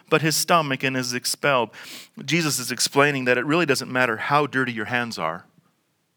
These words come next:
You may have come in contact with the most sinful Gentile in all the country.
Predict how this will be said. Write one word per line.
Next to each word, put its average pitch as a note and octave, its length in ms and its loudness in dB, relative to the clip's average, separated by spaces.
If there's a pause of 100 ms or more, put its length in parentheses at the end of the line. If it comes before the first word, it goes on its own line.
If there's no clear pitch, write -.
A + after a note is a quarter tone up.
(1200)
You D#3 160 2
may F3+ 120 6
have D#3 160 4
come C#3+ 200 2
in A#2+ 80 -2
contact C#3 500 4
with C#3 120 -4
the D3 80 6
most D3 340 2 (120)
sinful G#3 560 4
Gentile D3+ 540 4
in C#3+ 80 0
all C#3+ 140 2
the D3+ 60 -2
country. D3 460 0